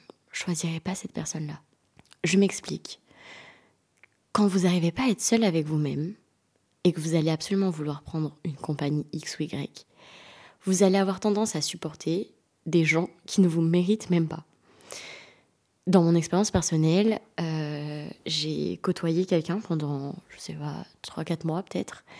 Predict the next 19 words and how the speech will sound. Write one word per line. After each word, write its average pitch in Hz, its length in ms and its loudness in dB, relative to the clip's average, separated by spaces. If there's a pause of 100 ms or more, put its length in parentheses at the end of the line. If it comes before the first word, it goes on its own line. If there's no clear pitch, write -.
(920)
qui, - 300 -12
au 135 100 6
final, 185 380 2
je 170 120 -4
pense 220 440 -2
que 175 120 -2
c'est 156 180 -6
la 147 120 -4
personne 190 540 -2
qui - 180 -6
m'a 147 200 -2
le 143 120 -4
plus - 300 -6
manqué 180 240 -2
de 190 60 2
respect 165 260 -4
dans 208 80 -4
ma 175 140 -2
vie. - 300 -12